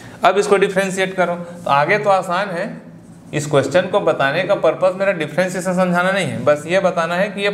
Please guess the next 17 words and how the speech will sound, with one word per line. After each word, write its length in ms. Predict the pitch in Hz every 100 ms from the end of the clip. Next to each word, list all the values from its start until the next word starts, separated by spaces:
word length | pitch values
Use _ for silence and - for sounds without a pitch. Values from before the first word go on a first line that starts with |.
| 156
पहला 280 | 151 180
step 260 | 180 180 180
को 60 | 180
हम 160 | 180
कैसे 260 | 175 147 165
लिखते 260 | 127 - 113
हैं, 160 | 104
इसको 340 | 139 - - 110 - - -
ये 180 | 143 175
step 260 | 175 175 175
लिख 180 | 175 175
लिया 160 | 175 170
तो 100 | 131
आगे 180 | 131 127
कुछ 220 | 160 185
नहीं 140 | 175
है। 240 | 175 180